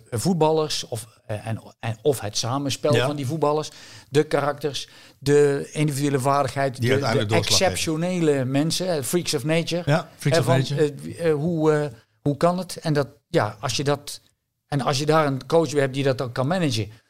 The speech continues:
Speaker 1: ja, dat is natuurlijk wel, dat is wat jij zegt, helemaal de, de charme. We moeten niet denken dat we dat allemaal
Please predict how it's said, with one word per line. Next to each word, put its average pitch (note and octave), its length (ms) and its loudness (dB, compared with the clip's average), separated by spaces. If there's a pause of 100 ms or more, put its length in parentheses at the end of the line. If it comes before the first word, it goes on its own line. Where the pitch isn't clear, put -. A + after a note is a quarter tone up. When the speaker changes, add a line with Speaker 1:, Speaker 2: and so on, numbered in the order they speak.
(240)
Speaker 1:
ja, C3 140 0
dat C3+ 100 0
is C3 40 0
natuurlijk D3+ 280 -4
wel, D3+ 160 2 (440)
dat F3 240 0
is D#3 140 -2
wat C#3+ 160 -2
jij C3+ 140 0
zegt, A#2 160 -2
helemaal C#3 260 -2
de, B2 100 -4
de A#2+ 80 -2
charme. E3 460 0
We B2+ 120 -2
moeten D3 280 2
niet C#3+ 200 4
denken C3 240 0
dat A#2 120 0
we A#2 80 0
dat A#2 180 -2
allemaal A#2 440 0